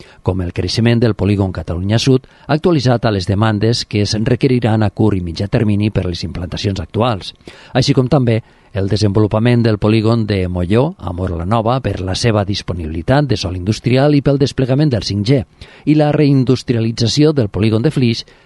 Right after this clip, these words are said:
que per història industrial i subministraments és una àrea molt competitiva en el sector químic.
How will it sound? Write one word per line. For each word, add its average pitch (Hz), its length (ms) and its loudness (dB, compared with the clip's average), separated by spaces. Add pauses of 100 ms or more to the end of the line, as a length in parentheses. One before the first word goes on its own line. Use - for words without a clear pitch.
que 123 160 0
per 127 160 2
història 139 480 0
industrial 110 600 0
i 80 80 -8
subministraments 107 800 -2 (320)
és 165 160 2
una 117 160 2
àrea 107 260 0
molt 156 220 0
competitiva 117 720 0
en 92 160 -6
el 78 100 -8
sector - 240 -8
químic. 110 380 -2